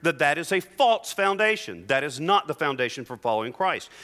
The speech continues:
We need to be clear, though, and here Paul is very clear. The law is wonderful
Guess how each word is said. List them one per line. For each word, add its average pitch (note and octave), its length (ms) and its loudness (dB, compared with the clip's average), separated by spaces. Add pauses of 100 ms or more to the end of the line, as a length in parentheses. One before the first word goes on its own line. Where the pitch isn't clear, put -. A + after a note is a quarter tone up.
(160)
We F#3 180 0
need G3 180 0
to F3+ 40 -6
be G#3+ 140 0
clear, A#3+ 400 0
though, C3 200 0
and A#2 140 -6
here C#3+ 160 -2
Paul D3 360 0
is C4 160 -4
very A#2+ 180 0
clear. G#2 260 -4
The B2+ 160 -6
law F3 340 2
is C3 260 -10
wonderful G#2+ 880 -6